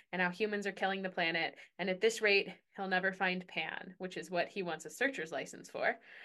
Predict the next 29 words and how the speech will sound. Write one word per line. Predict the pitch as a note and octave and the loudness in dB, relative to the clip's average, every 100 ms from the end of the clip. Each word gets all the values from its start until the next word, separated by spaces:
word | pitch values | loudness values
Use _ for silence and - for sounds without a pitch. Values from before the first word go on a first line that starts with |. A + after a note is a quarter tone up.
| - - | -20 -10
And | G#3 | 2
Grover | G#3+ G#3+ | 4 6
says | A3+ G#3+ | 4 4
that | F#3+ | 2
Pan, | - C#4 C4+ C4+ | 4 6 6 4
the | C4+ | 4
god | G#3 G#3+ | 6 6
of | A3 | 6
wild | G#3+ G#3 | 4 4
places, | F#3+ F3 F#3+ F#3+ | -2 -4 -6 -6
disappeared | F#3+ F#3 F#3 F3+ | -8 -2 -2 0
two | B3+ | 0
thousand | C4 A3+ A3+ G3 | 4 4 4 0
years | D#3 F3+ | -2 -2
ago, | E3 D3 G2+ | 0 0 0
and | F#3 | -2
humans | A3 A#3 A3+ | 2 2 0
have | A3 | -2
been | F#3 | -4
pillaging | F#3 B3 A#3 A#3 | 0 4 4 2
his | A3+ A3 | -4 -6
kingdom | G3 G3 F3 | -6 -4 -4
ever | D#3+ | -4
since, | F3+ D#4 F#3+ - | 2 2 2 -4
but | - | -8
satyrs | - B3 B3+ B3 | -4 0 2 0
refuse | A3+ G#3+ G#3+ | -2 -6 -6
to | - | -4
believe, | G3+ F#3+ F3 E3+ | -2 0 0 -4